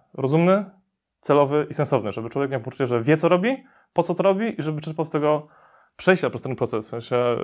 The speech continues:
przejścia od niezrobione do zrobione, jakieś poczucie sensu, nie? I ja się za tym totalnie opowiadam. W sensie tak, takie oczekiwania mam wobec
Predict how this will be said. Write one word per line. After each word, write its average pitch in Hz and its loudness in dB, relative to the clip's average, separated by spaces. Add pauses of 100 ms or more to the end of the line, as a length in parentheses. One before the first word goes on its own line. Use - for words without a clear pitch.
przejścia 143 2
od 123 0
niezrobione 147 2
do 139 2
zrobione, 135 0
jakieś 139 -6
poczucie 127 -2
sensu, - -2 (140)
nie? 131 -4 (240)
I 143 0
ja 147 6
się 147 -4
za 139 0
tym 147 -4
totalnie 127 0
opowiadam. 120 2
W - -18
sensie 117 -12
tak, 147 2
takie 131 0
oczekiwania 135 -2
mam 127 2
wobec 117 0